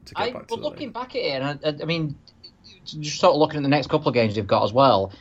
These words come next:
Speaker 2: been a pretty difficult start, really. Watford away,
Speaker 1: Mm.
Speaker 2: Millwall at home, you expect to be top ten at least, and then we've got Middlesbrough away, and then newly promoted Sunderland at home. I think that's a fairly difficult start.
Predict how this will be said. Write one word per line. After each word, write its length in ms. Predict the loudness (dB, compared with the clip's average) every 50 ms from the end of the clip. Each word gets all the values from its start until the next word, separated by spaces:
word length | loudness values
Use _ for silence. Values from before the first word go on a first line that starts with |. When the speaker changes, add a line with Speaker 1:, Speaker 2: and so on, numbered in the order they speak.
| _ _ 0
Speaker 2:
been 120 | 2 2
a 60 | 2 2
pretty 220 | 4 4 4 6
difficult 460 | 6 6 6 4 2 2 2 2 2
start, 440 | 2 2 4 6 6 6 6 4 4
really. 280 | 4 4 4 4 4 4
Watford 340 | 4 4 2 2 2 2
away, 320 | 4 6 8 8 8 6 6
Speaker 1:
Mm. 40 | 6
Speaker 2:
Millwall 340 | 4 4 4 6 4 4 4
at 40 | 6
home, 220 | 6 6 8 6
you 80 | 6 2
expect 280 | 0 2 0 0 0 -2
to 40 |
be 60 | -8 -6
top 260 | -2 -2 -2 -2 0
ten 160 | -2 0 0
at 100 | 0 2
least, 420 | 2 2 2 2 0 -4 -4 -4 0
and 60 | 2
then 80 | 2 2
we've 100 | 2 2
got 160 | 2 2 6
Middlesbrough 400 | 6 6 6 4 4 4 6 6
away, 440 | 8 8 8 8 8 6 4 2 -4 -12 _ _ _ _ _ 4
and 100 | 6 6
then 140 | 8 8 8
newly 260 | 8 8 6 6 4
promoted 400 | 4 4 4 6 6 6 4 2
Sunderland 420 | 2 2 4 6 6 6 6 4
at 60 | 4
home. 240 | 6 6 6 6 6
I 60 | 4
think 140 | 2 2 -2
that's 100 | 0 0
a 60 | -2
fairly 400 | -2 2 2 4 6 6 6 4
difficult 460 | 2 0 -4 -4 -4 -6 -6 -6 -6 -2
start. 420 | 2 4 4 4 4 4 0